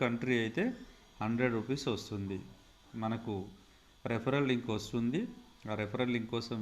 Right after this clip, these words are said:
వెయిట్ చేయండి. అందరూ కూడా లాగిన్ చేసుకోండి, మిగతా వాళ్ళకి రెఫరల్ లింక్ ఇచ్చేయండి. నేను లింక్ అనేది డిస్క్రిప్షన్లో రాగానే ఇస్తాను.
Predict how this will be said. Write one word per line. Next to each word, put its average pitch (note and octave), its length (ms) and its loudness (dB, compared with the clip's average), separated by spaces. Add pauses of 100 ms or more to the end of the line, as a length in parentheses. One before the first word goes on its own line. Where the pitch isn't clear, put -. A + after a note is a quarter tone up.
వెయిట్ G#2+ 240 -2
చేయండి. A#2 380 0 (960)
అందరూ A#2 280 2
కూడా A#2 180 2 (100)
లాగిన్ A2+ 340 2
చేసుకోండి, A2+ 520 -2 (300)
మిగతా A2+ 300 0
వాళ్ళకి A2 300 -2 (440)
రెఫరల్ A2 400 0
లింక్ G#2+ 260 -2 (600)
ఇచ్చేయండి. G#2+ 580 0 (360)
నేను A2+ 200 0 (220)
లింక్ B2 280 2
అనేది A#2+ 280 -2 (120)
డిస్క్రిప్షన్లో A#2 720 -2 (760)
రాగానే A2 400 0 (400)
ఇస్తాను. G2+ 380 -6